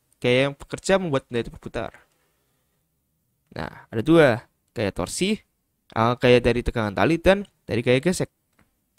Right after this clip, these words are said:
Jadi kita dapat sigma torsi sama dengan R dikali T dikurangi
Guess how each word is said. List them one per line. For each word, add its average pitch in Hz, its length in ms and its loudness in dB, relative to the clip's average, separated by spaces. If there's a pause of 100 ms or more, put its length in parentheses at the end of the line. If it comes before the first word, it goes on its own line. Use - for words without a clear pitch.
(920)
Jadi 156 400 -4
kita - 320 -6
dapat 151 320 0 (160)
sigma - 320 -14
torsi - 560 -4
sama - 240 -14
dengan 151 320 -10 (480)
R 107 240 -2
dikali - 400 -8
T 180 320 -2 (160)
dikurangi 143 640 -10